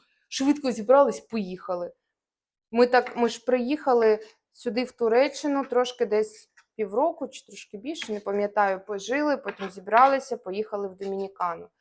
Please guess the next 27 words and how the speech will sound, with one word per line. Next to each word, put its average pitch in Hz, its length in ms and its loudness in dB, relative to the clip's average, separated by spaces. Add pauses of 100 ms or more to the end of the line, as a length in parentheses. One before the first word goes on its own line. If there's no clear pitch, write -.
(440)
Е, 180 300 -2
з 180 80 -14
Домінікани 226 760 2
там 214 240 4
взагалі 202 560 2
жах, 180 380 -4
це 208 100 -8
просто 196 500 -6
було, 190 300 -6
я 185 180 -2
там 185 340 -6
їхала 185 480 -4
дахом 196 680 2
по 196 80 -14
повній. 190 640 -8 (640)
З 185 100 -16
Домінікани 240 1080 4 (280)
знову 208 420 2
повернулися 175 760 -10
в - 100 -16
Туреччину, 262 760 0
але 214 240 4
ж - 400 -10 (1900)
Туреччина 320 600 0
вже 294 220 4
не 311 160 4
та, 294 480 6